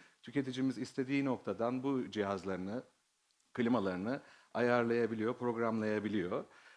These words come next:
Ee, tabii bunu sadece tüketiciyi evle sınırlan-, sınırlandıramıyorsunuz artık. Hepinizin yakından takip ettiği gibi elektrikli araçlar hepimizin gündeminde.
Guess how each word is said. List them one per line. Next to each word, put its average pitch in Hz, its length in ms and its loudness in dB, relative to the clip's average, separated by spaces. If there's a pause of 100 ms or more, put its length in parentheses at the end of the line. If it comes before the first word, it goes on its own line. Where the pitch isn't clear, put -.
(120)
Ee, 117 540 0
tabii 156 320 -2
bunu 143 1200 2
sadece 160 420 0
tüketiciyi - 480 -2
evle 151 260 4
sınırlan-, 139 600 0
sınırlandıramıyorsunuz 131 960 0
artık. 90 300 -4 (300)
Hepinizin 151 380 0
yakından 143 460 0
takip 131 360 0
ettiği 135 340 0
gibi 117 300 -2 (260)
elektrikli 131 560 2
araçlar 123 600 -2 (220)
hepimizin 131 480 0
gündeminde. 110 760 0